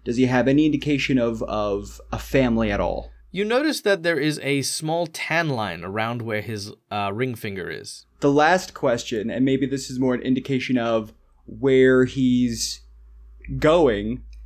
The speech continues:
Speaker 1: does he seem to be going to look for work or more going to, like,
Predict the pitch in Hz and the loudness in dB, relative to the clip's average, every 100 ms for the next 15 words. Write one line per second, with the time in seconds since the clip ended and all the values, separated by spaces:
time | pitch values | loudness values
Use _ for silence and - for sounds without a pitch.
0 | - 143 139 135 180 190 185 170 160 156 | -4 0 2 2 4 4 4 4 6 4
1 | 139 151 156 151 135 170 208 - 127 131 | 4 4 4 2 4 6 4 2 2 4
2 | 123 127 131 131 123 - - - 120 135 | 4 6 6 6 4 -2 -12 -8 0 4
3 | 127 127 123 127 113 107 - - | 6 4 2 0 2 0 -2 -12